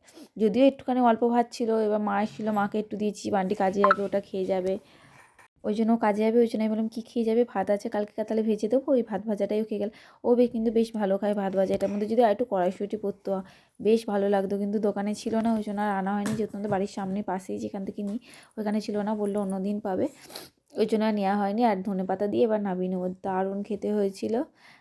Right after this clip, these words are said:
একটু ঝাল ঝাল করে ভালো লাগে, কিন্তু বান্টি অত ঝাল খায় না বলে ঝালটা দিই কম। এখানে ভাতটা ভেজে তারপরে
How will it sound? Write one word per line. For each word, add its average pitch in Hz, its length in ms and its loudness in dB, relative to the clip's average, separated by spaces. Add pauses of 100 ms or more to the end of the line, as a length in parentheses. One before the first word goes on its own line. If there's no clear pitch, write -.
একটু 208 160 0
ঝাল 220 300 2
ঝাল 214 160 4
করে 214 180 0
ভালো 208 260 2
লাগে, 202 180 4
কিন্তু 208 200 -4
বান্টি 190 280 -4
অত 202 120 -2
ঝাল 208 240 -2
খায় 202 160 -4
না 208 60 -4
বলে 247 180 2
ঝালটা 196 320 -2
দিই 190 260 -6
কম। 180 200 -6 (2000)
এখানে 214 240 -4
ভাতটা 208 380 -2
ভেজে 214 320 2
তারপরে 190 440 0